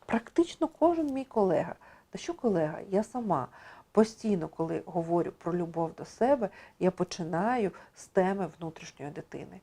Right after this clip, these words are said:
Я абсолютно впевнена, що ця субособистість всередині кожного з нас, яку ми називаємо внутрішньою дівчинкою чи внутрішнім хлопчиком, це наш потенційний ресурс, а також джерело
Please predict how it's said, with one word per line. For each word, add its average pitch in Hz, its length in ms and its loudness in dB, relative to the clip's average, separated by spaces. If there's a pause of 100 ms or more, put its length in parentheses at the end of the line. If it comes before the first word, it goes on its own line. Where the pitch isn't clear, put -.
(260)
Я 214 200 0
абсолютно 320 520 0
впевнена, - 640 -6 (320)
що - 320 -2 (340)
ця 247 260 4
субособистість 196 1040 -4
всередині 170 680 -4
кожного 175 420 -2
з - 80 -14
нас, 311 260 -2 (280)
яку 220 180 0
ми 214 120 2
називаємо 214 680 0
внутрішньою 170 840 -6
дівчинкою 196 600 -2 (240)
чи - 120 -6
внутрішнім 175 520 -8
хлопчиком, 202 720 -4 (680)
це 214 240 4
наш 220 480 2 (100)
потенційний 226 840 0
ресурс, - 600 -6 (680)
а 214 120 8
також 214 420 4
джерело 175 640 2